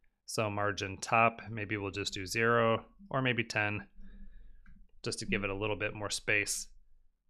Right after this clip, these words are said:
um, as well. See how things look. That looks a whole lot better. I will, uh,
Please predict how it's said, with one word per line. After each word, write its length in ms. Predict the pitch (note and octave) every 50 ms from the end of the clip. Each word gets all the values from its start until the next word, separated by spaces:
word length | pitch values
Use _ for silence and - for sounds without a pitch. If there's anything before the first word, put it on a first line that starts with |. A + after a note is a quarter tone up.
| - - -
um, 500 | G#2+ G2+ G2 F#2+ G2 G2 F#2+ F#2+ F#2+ - - - -
as 220 | A2 A2 - G2
well. 540 | G2 F#2 G2+ B2+ A#2+ A2+ A2 A2 G#2+ - - - - - _ _ _ _ - - - - - - - - - - - - - G3 F#3+ G3 - - - - F#3+ - G3 - - - -
See 340 | - - - - G#2+ G2+ G#2
how 300 | - - G#2+ G2+ G2 F#2+ -
things 360 | - F#2+ F2+ F#2 F#2+ - -
look. 280 | G#2+ C#3 E3 - - - - - - - - - _ - - - - - _ _ _ _ _ _ _ _ _ _
That 220 | A#2+ A2+ A2+ A2+ G#2+
looks 200 | G#2 - - -
a 60 | G#2+
whole 220 | - A#2 A2+ G#2+
lot 240 | G#2 G#2 G#2 G2 -
better. 340 | A2+ G#2+ G2+ G2+ G2 G2 - - - - -
I 100 | A2+ A2+
will, 360 | A2 G#2+ A2 G#2+ G#2 G2+ G2
uh, 220 | G2 G2 F#2+ F#2+